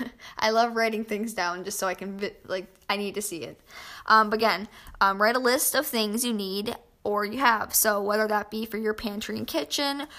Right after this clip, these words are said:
um, go and make a list of what things you have and just, like, write it down, and then write down how many things you need. So kinda make, like, a little grid format, like, with different columns, like, the food item, if you have it, if you need it,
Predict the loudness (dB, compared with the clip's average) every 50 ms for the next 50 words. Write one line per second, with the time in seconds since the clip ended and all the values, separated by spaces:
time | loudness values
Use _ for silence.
0 | -20 -20 -16 -2 6 8 8 8 8 4 2 2 4 4 4 2 0 -2 -2 -2
1 | 0 0 0 2 0 0 -2 -2 0 0 0 0 0 -2 -2 0 0 0 -2 -2
2 | -4 0 2 4 4 4 4 2 -2 -2 -6 -10 -10 -6 -4 -4 -2 -2 -2 0
3 | 0 0 0 2 4 4 4 4 0 -2 -2 0 0 -2 -4 -6 -6 -6 -6 -4
4 | -4 -4 -2 -2 -2 -2 -2 -2 -2 -2 -2 -4 -4 -4 -4 -4 -4 -4 -4 -4
5 | -4 -4 -4 -4 -4 -4 -4 -2 -2 -2 -2 -4 -6 -8 -18 -20 -20 -10 -6 -4
6 | -4 0 0 0 0 0 -2 -2 -2 -2 -2 -2 -2 0 0 -2 -2 -4 -2 0
7 | 0 0 0 0 0 0 2 2 0 -2 -2 -4 -4 -6 -6 -6 -6 -8 -10 -14
8 | _ -4 -4 -2 -2 -4 -4 -4 -8 -2 -2 -2 0 0 -2 -4 -6 -6 -6 -6
9 | -6 -6 -8 -10 _ -20 -20 _ _ -6 -4 -2 0 0 2 4 4 2 2 0
10 | 0 0 0 -2 -4 -6 -6 -8 -6 -4 -2 0 2 2 2 2 0 -2 -4 -4
11 | -6 -8 _ -20 _ -6 -6 -4 -2 -2 -2 -2 -4 -2 -2 -2 -4 -4 -8